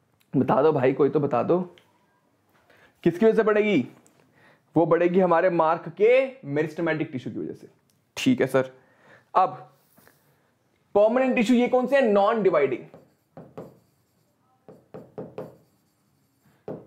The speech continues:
अब मान लो मार्कवा जो है बड़ा तो हो गया, मार्कवा अब स्ट्रॉन्ग बनेगा, मार्कवा क्या है? स्ट्रॉन्ग बनेगा। तो वो किसकी वजह से बनेगा?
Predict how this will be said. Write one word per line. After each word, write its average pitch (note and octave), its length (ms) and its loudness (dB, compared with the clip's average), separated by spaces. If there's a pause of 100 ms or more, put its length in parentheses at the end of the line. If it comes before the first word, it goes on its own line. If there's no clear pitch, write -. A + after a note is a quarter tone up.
(120)
अब G3+ 60 0
मान A3 200 2
लो C4+ 120 2
मार्कवा G#3+ 560 0
जो B3 140 2
है C4+ 520 0
बड़ा F3+ 300 2
तो A#3 120 0
हो C4 40 0
गया, A3+ 120 2
मार्कवा G3 400 0
अब - 80 -2
स्ट्रॉन्ग A#3 580 -2
बनेगा, F3 360 -2 (480)
मार्कवा E3 380 2
क्या G3 120 0
है? G#3+ 60 2
स्ट्रॉन्ग A3+ 520 -2
बनेगा। F3+ 260 2
तो - 200 -2
वो A3+ 60 4
किसकी - 320 -6
वजह C#4 120 2
से C#4 100 -2
बनेगा? B3 380 0